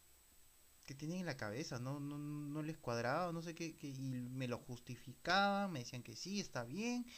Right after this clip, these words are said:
que no sé qué cosa, eh, les daba igual el, el tema moral, ¿no? O sea, como que ahí sí ya, o sea, ellos, este, podrían haber ido, este, a pegarle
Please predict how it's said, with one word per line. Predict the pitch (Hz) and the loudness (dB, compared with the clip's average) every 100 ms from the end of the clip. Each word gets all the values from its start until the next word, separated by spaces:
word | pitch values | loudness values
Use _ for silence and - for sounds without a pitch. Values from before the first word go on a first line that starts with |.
| - - | -16 -12
que | 135 | -6
no | 120 | -6
sé | - | -6
qué | 113 120 | -8 -2
cosa, | 208 220 208 214 208 - - - - | 0 0 2 0 0 -6 -20 -12 -4
eh, | 135 131 135 - - - - - - - - - - - | 0 0 -2 -8 -18 -20 -20 -20 -20 -20 -4 -2 0 2
les | 165 | 6
daba | 208 208 | 8 8
igual | 196 180 135 127 131 | 8 8 6 4 2
el, | 127 127 135 | 0 -2 -2
el | 139 131 131 127 123 123 123 | 0 2 0 0 -2 -4 0
tema | 147 139 135 | 2 4 4
moral, | 131 127 113 | 6 4 4
¿no? | 139 | 0
O | |
sea, | 160 180 | 0 -2
como | 175 | -2
que | 170 | 0
ahí | 196 220 208 | 0 0 -2
sí | 214 202 | 0 2
ya, | 196 180 170 156 | 2 2 -4 -10
o | 156 | -6
sea, | 165 160 - - - - - - - - - - | -2 -2 -4 -18 -20 -20 -20 -20 -20 -20 -12 0
ellos, | 208 233 240 240 | 2 4 4 0
este, | 185 - 170 165 160 | -6 -4 0 0 0
podrían | 160 170 170 190 208 | 0 2 4 6 6
haber | 202 196 196 | 6 6 4
ido, | 214 214 214 185 | 4 4 2 2
este, | 156 143 - 147 | 0 -4 -2 2
a | 135 139 | 2 2
pegarle | 143 156 190 180 190 262 302 | 6 8 8 4 0 -2 -4